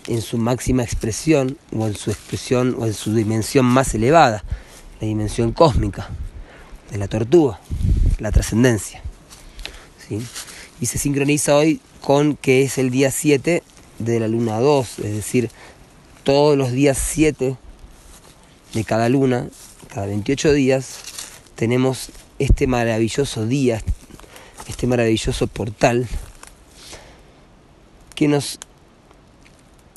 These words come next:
introduce hacia la meditación de Puente Arcoíris, como todo día siete, pero que además nos introduce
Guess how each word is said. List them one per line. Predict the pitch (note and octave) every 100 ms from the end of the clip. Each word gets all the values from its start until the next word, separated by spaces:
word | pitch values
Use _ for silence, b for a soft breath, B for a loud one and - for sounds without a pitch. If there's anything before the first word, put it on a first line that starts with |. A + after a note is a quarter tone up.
| -
introduce | - D#3 - C#3+ D#3 E3+ - E3 -
hacia | C3 - B2+ A#2+
la | A#2+
meditación | A#2+ A#2 B2 - C#3
de | C3 A#2 A2+ G#2+ - - - -
Puente | B2+ C3 A#2+
Arcoíris, | A#2 A2+ D#3 D3+ C3 A#2+
como | - A2 A2
todo | - B2+ A#2+ A#2
día | A#2 B2+ A#2+
siete, | - E3 C#3 C#3+ C3+ - B B B B B B -
pero | C3 B2+
que | A2 B2
además | B2 C3 D3 D#3 - - B B B B B B -
nos | B2+ B2+
introduce | A2+ A#2+ C3 C#3+ - D3